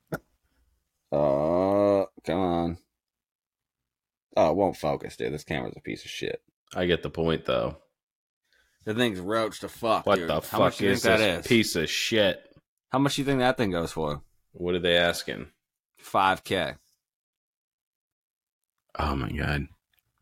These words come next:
Speaker 1: Dude, this one's running, riding, nineteen forty-eight.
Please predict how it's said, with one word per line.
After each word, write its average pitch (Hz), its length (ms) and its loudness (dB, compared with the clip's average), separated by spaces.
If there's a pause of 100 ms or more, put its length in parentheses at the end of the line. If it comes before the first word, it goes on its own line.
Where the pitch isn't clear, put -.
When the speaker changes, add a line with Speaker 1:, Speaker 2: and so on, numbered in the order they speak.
(600)
Speaker 1:
Dude, 151 120 0
this 135 160 -2
one's 135 200 0
running, 120 640 -2
riding, 120 880 0
nineteen 147 600 -2
forty-eight. 131 1200 -2